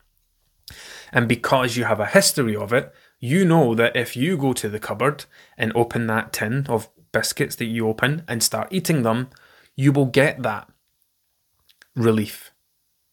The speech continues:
But only for as long as you're eating. And this is, this is the, where the problems start, right? Because you're using food. Like, what would be the best thing for stress relief? For me, personally, it would be packing my walking boots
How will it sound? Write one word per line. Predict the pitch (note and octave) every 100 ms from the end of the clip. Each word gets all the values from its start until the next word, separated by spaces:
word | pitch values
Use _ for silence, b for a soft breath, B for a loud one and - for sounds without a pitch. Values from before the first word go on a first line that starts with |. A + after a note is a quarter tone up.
| _ _ -
But | B2 - - - - _ _ _ -
only | B2 C3 C#3
for | C3+ A#2+
as | A2+
long | A#2 A#2+
as | A2+
you're | A2 G#2+
eating. | C3+ - G2+ _ _ B B B B B B
And | A2+ A2+
this | A#2+ C3+
is, | A#2 -
this | - A#2+ -
is | A#2
the, | -
where | - A#2+ A#2
the | A2
problems | A2 B2+ B2+ A#2+ A2+ - -
start, | - G#2 G#2
right? | A2 B2 - -
Because | A#2 A#2+ A2
you're | A#2 A2 b b b b
using | - A2+ A#2+ D3 F3 E3+
food. | - D3+ C3 - - _ _ _ B B
Like, | C3 C#3+
what | F3
would | D#3+
be | D3
the | B2
best | B2 A#2
thing | A2+ A2
for | A2+
stress | - - G#2 -
relief? | G#2+ G#2+ -
For | - B2
me, | A#2+ D3+ E3+
personally, | E3 - B2 - F3 F#3+ -
it | A#2+
would | A2+ G#2
be | A2 A2
packing | A2 D3+ C#3
my | A2
walking | G#2 A2 A2 G#2+
boots | A2+ A2+ - - -